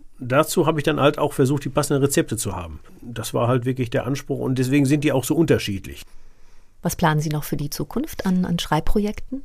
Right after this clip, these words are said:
Speaker 1: Was plane ich für die Zukunft? Also jetzt aktuell, äh, würde ich mich gerne oder werde ich mich wahrscheinlich bewerben bei dem, äh, Book on Demand, bei Amazon, beim, äh, Kindle, äh, Storyteller-Wettbewerb. Da kann man
Speaker 2: Mhm.
Speaker 1: mitmachen.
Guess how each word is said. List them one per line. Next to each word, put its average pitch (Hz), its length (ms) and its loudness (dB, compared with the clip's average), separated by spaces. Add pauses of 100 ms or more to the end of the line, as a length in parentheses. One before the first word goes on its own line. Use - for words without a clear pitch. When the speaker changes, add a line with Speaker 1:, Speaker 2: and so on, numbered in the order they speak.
(120)
Speaker 1:
Was - 220 -6
plane 127 220 2
ich 113 40 0
für 127 60 -2
die 117 100 -4
Zukunft? 107 240 -2
Also 120 140 2
jetzt 131 260 0
aktuell, 170 640 2
äh, 165 440 0
würde 180 220 4
ich - 120 -4
mich 147 160 -2
gerne 135 480 2
oder 113 220 -2
werde 131 200 2
ich - 100 -4
mich 131 180 -2
wahrscheinlich 120 460 -2
bewerben 110 680 0
bei 101 240 -4
dem, 98 480 -4 (800)
äh, 110 160 0
Book 110 240 -4
on 117 120 0
Demand, 117 480 2
bei 104 120 0
Amazon, 120 680 4
beim, 104 480 0
äh, 101 300 -2 (840)
Kindle, 151 640 2
äh, 120 180 2
Storyteller-Wettbewerb. 170 1400 0 (240)
Da 120 140 -4
kann 147 160 -2
man 139 160 6
Speaker 2:
Mhm. - 40 6
Speaker 1:
mitmachen. 202 460 0